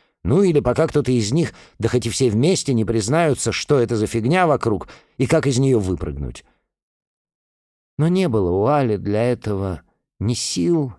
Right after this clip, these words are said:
ни подходящей глотки — ни рук необходимого размера. И не было, кстати, уверенности, что такие методы работают.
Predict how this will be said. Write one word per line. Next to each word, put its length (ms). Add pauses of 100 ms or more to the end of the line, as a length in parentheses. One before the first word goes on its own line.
(480)
ни 100
подходящей 800
глотки — 800 (540)
ни 100
рук 380
необходимого 800
размера. 680 (1160)
И 80
не 160
было, 160
кстати, 340
уверенности, 840
что 220
такие 380
методы 480
работают. 920